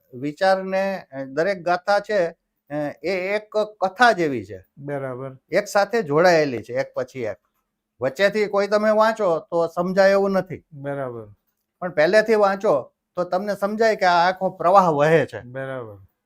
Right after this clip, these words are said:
Speaker 1: તો એમાં સૌથી પહેલા મેં એનો ભાવાર્થ મૂક્યો છે, પછી એ, એનો મધ્યવર્તી વિચાર મૂક્યો છે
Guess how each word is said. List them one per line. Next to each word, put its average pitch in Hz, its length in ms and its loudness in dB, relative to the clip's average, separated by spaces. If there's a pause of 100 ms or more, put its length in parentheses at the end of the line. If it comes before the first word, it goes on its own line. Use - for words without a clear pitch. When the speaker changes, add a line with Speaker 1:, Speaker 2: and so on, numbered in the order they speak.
(120)
Speaker 1:
તો 202 80 -2
એમાં 202 340 2
સૌથી 208 360 0
પહેલા 220 520 4 (180)
મેં 185 260 0
એનો 196 380 -2
ભાવાર્થ 180 440 2
મૂક્યો 180 380 -4
છે, 185 120 -10 (1120)
પછી 196 640 -2 (240)
એ, 165 280 -6
એનો 208 320 0
મધ્યવર્તી 220 720 2
વિચાર 196 400 2
મૂક્યો 127 400 -10
છે 98 200 -20